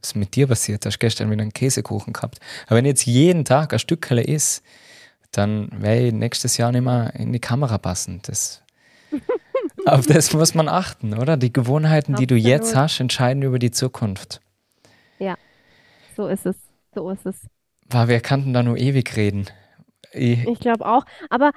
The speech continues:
Speaker 2: weißt du, was mir grad ein-, äh, wir ha-, ich, ich hab eine Frage unterschlagen, glaub ich. Ich bin schuld daran, äh, d-, wie ich mit dieser, ähm, Ablehnung umgegangen bin als junges Mädchen. Ich glaub, darauf hab ich gar nicht so wirklich geantwortet.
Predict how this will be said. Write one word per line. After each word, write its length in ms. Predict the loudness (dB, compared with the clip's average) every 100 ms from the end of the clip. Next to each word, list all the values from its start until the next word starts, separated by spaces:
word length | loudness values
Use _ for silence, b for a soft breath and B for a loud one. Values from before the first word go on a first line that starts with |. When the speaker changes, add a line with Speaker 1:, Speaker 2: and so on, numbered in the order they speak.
| 2
Speaker 2:
weißt 220 | 0 2
du, 40 | 0
was 160 | 0
mir 160 | 0 -2
grad 140 | -2
ein-, 320 | -4 -4 -4
äh, 160 | -4 -2
wir 160 | -2 0
ha-, 120 | -2
ich, 180 | -2 -4 -4
ich 220 | -4 -2
hab 160 | -2
eine 100 | -2
Frage 460 | -2 2 4 4 2
unterschlagen, 840 | -2 -8 -8 0 2 2 2 -2
glaub 200 | -2 -2 -4
ich. 120 | -8
Ich 160 | -12 -10
bin 160 | -12
schuld 340 | -6 -6 -4 -2
daran, 340 | -2 -2 -4 -8 B -8
äh, 260 | 0 2 2
d-, 200 | 0 -4
wie 180 | -6 -8 -8
ich 120 | -4
mit 240 | -4 -4
dieser, 480 | -8 -4 -2 0 -2 -4
ähm, 520 | -6 -4 -6 -6 -10 -10
Ablehnung 640 | -8 -4 0 0 0 -4
umgegangen 640 | -6 -6 -6 -4 -4 -4 -4
bin 140 | -4
als 220 | -4 -6 -6
junges 280 | -4 -4 -4
Mädchen. 300 | -6 -2 -4
Ich 80 |
glaub, 140 | -4 -6
darauf 260 | -4 -4
hab 140 | -6 -12
ich 100 | -10
gar 160 | -6
nicht 160 | -6 -6
so 80 | -8
wirklich 440 | -4 -4 -4 -8
geantwortet. 760 | -8 -10 -8 -4 -4 -2 -4